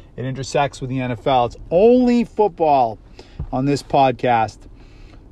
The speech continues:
You know, I wasn't as upset about the New England Patriots loss in Buffalo this weekend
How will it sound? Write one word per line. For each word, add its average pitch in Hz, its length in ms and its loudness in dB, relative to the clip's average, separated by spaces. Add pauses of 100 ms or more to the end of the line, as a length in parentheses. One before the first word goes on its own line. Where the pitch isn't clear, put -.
(1120)
You 226 100 2
know, 233 220 2 (280)
I 262 100 2
wasn't 381 360 0
as 269 100 -6
upset 175 600 -4 (680)
about 165 320 2
the 175 80 -4
New 170 120 0
England 175 260 -2
Patriots 151 440 -4
loss 143 300 2
in 143 80 -4
Buffalo 135 420 0
this 123 260 -6
weekend 110 500 -6